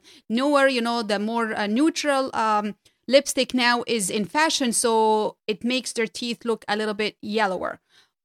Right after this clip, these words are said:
or darker. Now, let's talk about the teeth color to begin with.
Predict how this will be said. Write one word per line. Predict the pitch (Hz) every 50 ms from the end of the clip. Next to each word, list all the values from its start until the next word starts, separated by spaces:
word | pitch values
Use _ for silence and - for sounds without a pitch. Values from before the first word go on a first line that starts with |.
| -
or | 226 233 226 226 220 214 214 202 - _ -
darker. | 202 240 226 196 202 - - - - _ _ _ _ _ _ _ _ _ _ _ _ _ _ _ _ _ _ _
Now, | - 220 226 - - - - _ -
let's | 254 285 339 - -
talk | - 508 494 -
about | - 330 254 277 277 277 - - - -
the | 247 233 220 220 - - _ -
teeth | - - 302 311 294 - _ _ _ _ _ _ -
color | - 262 269 262 233 226 220 220 208 - - _ -
to | - 220
begin | 190 226 196 233 240 233 220 196
with. | - - -